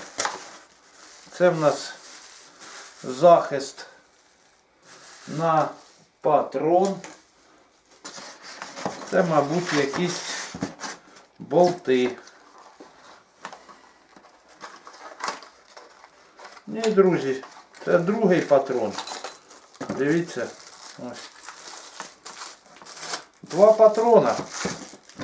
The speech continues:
Клас. Так там, як і писалось.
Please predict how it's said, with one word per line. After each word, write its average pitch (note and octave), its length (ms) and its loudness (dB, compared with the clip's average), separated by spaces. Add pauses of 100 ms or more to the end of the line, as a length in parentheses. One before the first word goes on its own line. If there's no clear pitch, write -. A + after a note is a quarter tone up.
(600)
Клас. F3+ 400 8 (3500)
Так F3+ 240 -2
там, E3 200 0
як D#3+ 220 -6
і - 40 -8
писалось. B2 840 -6